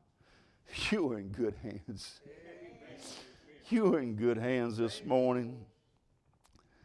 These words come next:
Preaching on, you're in good hands this morning. Out of this text, David said, "I will fall in the hands of the Lord."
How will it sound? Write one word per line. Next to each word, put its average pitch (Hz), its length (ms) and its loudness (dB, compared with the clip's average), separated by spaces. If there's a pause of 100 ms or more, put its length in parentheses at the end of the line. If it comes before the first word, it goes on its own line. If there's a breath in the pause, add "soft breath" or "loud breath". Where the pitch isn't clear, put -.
(880)
Preaching 180 360 12
on, 175 360 12 (1400)
you're 160 200 12
in 151 80 10
good 147 160 12
hands 135 280 6
this 107 140 2
morning. 104 320 0 (200)
Out 233 140 12
of 202 120 12
this 196 160 12
text, 175 500 12
David 180 360 12
said, 170 280 10
"I 180 140 12
will 165 140 12
fall 180 340 12
in 160 60 10
the 156 100 10
hands 147 460 6
of 147 100 10
the 151 60 12
Lord." 156 480 10